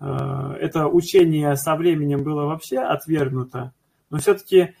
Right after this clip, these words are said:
я о нём говорю, потому что для меня оно как бы ценно, поскольку оно, да, лежит у истоков христианской церкви, поэтому хотелось бы немножко вот о нём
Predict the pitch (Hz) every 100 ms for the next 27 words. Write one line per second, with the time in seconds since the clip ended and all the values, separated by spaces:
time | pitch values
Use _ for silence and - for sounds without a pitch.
0 | _ 156 180 196 185 180 190 214 - 151
1 | 165 165 143 139 156 170 185 180 156 147
2 | 156 143 139 147 - 208 208 156 - -
3 | 175 165 143 139 151 170 147 143 135 131
4 | 160 139 143 - 143 135 123 - _ _
5 | _ _ _ 143 139 - 139 135 135 -
6 | 190 196 139 127 - _ _ _ _ _
7 | - 156 156 135 139 135 151 139 139 139
8 | 156 - 135 131 135 139 147 147